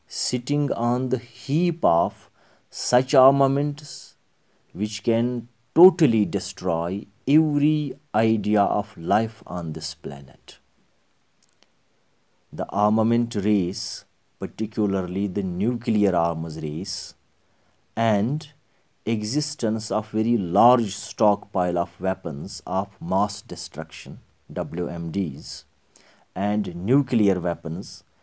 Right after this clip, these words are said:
has assumed such an alarming proportion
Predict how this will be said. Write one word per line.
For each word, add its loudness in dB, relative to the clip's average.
has -4
assumed -4
such -4
an 2
alarming 2
proportion -4